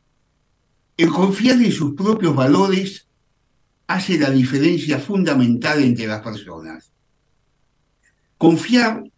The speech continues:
es una condición y es a la vez un medio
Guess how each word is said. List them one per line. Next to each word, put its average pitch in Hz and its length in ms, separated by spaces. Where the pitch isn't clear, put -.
es 165 160
una 185 220
condición 139 880
y 143 160
es 190 140
a 175 60
la 143 120
vez 170 320
un 165 240
medio 113 600